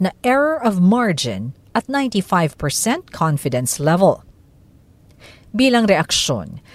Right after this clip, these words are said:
kinuwestiyon ng kampo ni na Senator Panfilo Lacson at Senate President Vicente Soto the third ang result ng survey. Hindi raw iyon kapanipaniwala at malayo sa katotohanan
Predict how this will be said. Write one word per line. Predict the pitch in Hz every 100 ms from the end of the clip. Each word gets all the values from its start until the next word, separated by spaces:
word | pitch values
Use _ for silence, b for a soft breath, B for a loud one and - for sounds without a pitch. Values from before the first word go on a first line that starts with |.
| B B
kinuwestiyon | - 285 269 - 269 220
ng | 196
kampo | 208 208 208 160
ni | 151
na | 175
Senator | 175 - 277 262 240 214
Panfilo | 240 240 233 208 160
Lacson | 156 247 - - 135
at | 143 151
Senate | - 285 247
President | - 208 208 202 196
Vicente | 170 - 294 294 254
Soto | 262 262 - 196
the | 175
third | - 202 139 110 139 -
ang | 202
result | 196 202 320 339
ng | 196
survey. | 175 - 240 202 139 73 69 _ - B B
Hindi | B 240 220 226
raw | 226
iyon | 226 214 226 294 370 359
kapanipaniwala | 233 202 175 175 156 131 123 139 170 294
at | 202 196 185
malayo | 160 139 156 190 220 -
sa | - 185
katotohanan | 160 151 135 113 240 254 139 151